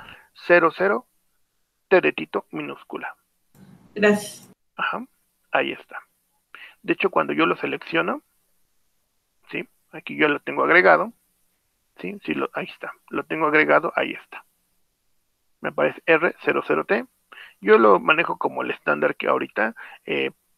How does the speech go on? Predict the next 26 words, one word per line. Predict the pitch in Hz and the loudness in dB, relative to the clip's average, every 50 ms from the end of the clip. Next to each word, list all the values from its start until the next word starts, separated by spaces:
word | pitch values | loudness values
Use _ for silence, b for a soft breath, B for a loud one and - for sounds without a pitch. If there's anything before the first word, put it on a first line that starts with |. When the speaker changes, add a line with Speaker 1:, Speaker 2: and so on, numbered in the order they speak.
| _ | _
Speaker 1:
para | - 185 190 202 | 2 2 4 4
práctica | - - 254 240 214 - - 156 - - 139 | 2 2 2 2 2 -2 -6 -4 -2 -2 -2
nada | 131 - - 147 147 | -2 -2 -2 0 0
más, | 147 - - - - - - - | -2 -4 -6 -8 -14 -20 -10 -6
como | - - 135 135 | -6 -4 -4 -2
lo | 139 131 127 | -4 -4 -4
maneja, | - 123 123 123 - - - - 139 147 151 147 143 139 131 120 120 | -6 -8 -8 -8 -8 -4 0 2 4 6 6 4 4 2 0 -4 -8
eh, | 123 123 120 120 117 117 | -8 -8 -8 -8 -8 -10
muchas | 117 127 127 - - - - - | -10 -12 -16 -12 -10 -10 -8 -8
veces | - - - 170 165 165 160 160 - | -10 -6 -4 -4 -4 -4 -6 -10 -8
Linux | 196 196 220 226 202 180 175 - - - | -4 -2 -2 0 -2 -4 -6 -8 -10 -12
en | 147 139 - | -12 -10 -10
su | - 139 135 131 131 131 | -10 -10 -8 -6 -6 -8
estándar. | 131 - - - 175 175 156 139 - - - - _ _ _ _ _ B B B B B B B B B B _ _ _ _ _ _ _ _ _ _ _ _ _ _ _ _ _ - - - | -8 -2 2 2 2 4 2 0 -4 -4 -8 -12 _ _ _ _ _ B B B B B B B B B B _ _ _ _ _ _ _ _ _ _ _ _ _ _ _ _ _ -20 -6 2
Para | - 151 151 - 160 | 4 6 6 6 6
otro | 165 - 170 156 | 4 4 2 0
tipo | - 165 156 165 170 170 | 0 -2 -2 0 0 0
de | 175 | 0
casos | - - 165 - - - - | 0 -2 -4 -4 -6 -12 -8
puedes | _ - 143 143 - - | _ -2 -2 -2 -2 -4
poner | - - 135 139 151 | -6 -6 -4 -4 -4
una | 151 147 143 139 | -4 -4 -6 -6
contraseña | - 143 139 - - - - 147 160 165 - | -6 -8 -8 -8 -8 -8 -8 -8 -10 -10 -10
muchísimo | - 143 135 135 - - - - - - - - | -12 -14 -14 -14 -14 -16 -16 -14 -14 -14 -14 -12
más | - - - - | -12 -8 -6 -2
elaborada. | 80 76 78 82 - 104 92 - | 0 0 2 2 2 2 0 -2